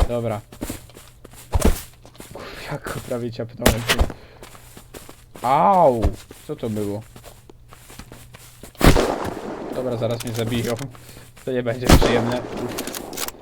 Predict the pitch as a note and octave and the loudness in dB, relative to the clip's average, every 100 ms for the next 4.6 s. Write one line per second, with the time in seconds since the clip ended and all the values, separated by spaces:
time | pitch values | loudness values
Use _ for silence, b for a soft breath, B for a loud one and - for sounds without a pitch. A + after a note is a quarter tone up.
0 | - C3 C3+ C#3+ C#3+ C#3+ C3+ - B2+ C#3 | -2 0 2 2 2 2 -2 -4 -2 -2
1 | C#3 C3 C3 C#3 C3 C#3 - C#3 C3 - | 0 -2 0 -2 -2 -6 -14 -14 -14 -12
2 | B2 - C3 B2 B2 B2+ B2 A#2+ A#2 A2 | -14 -10 -6 -4 -4 -4 -2 0 0 -2
3 | A2+ - - - A2+ A#2 A2+ A#2 A#2+ A#2+ | -6 -8 -14 -16 -12 -8 -6 -4 -2 -2
4 | A#2 A#2 A#2 - A#2 | -4 -10 -14 -8 -6